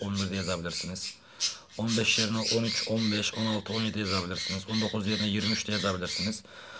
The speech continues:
Bu şekilde beşli kulunu karıştırın. Bir artı bir eksi, iki artı iki eksi de yapabilirsiniz. Bol şanslar diliyorum.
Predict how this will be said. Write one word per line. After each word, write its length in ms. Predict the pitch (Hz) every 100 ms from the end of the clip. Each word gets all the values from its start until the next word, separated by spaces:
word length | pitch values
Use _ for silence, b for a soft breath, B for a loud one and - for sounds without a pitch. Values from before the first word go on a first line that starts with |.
| B -
Bu 40 |
şekilde 500 | 117 156 131 127 127 - - _ -
beşli 340 | 127 - -
kulunu 260 | 123 131 127
karıştırın. 500 | 131 135 - 123 127 - - B B B B B - - - - -
Bir 100 | 117
artı 300 | 127 117 110
bir 80 | 117
eksi, 480 | 110 - 98 104 - - _ _
iki 220 | 101 -
artı 280 | 117 107 -
iki 160 | 104 113
eksi 320 | 104 - 95
de 60 | 98
yapabilirsiniz. 840 | 98 98 101 101 - 98 107 -
Bol 160 | 95 107
şanslar 400 | - 104 117 113
diliyorum. 340 | 113 113 113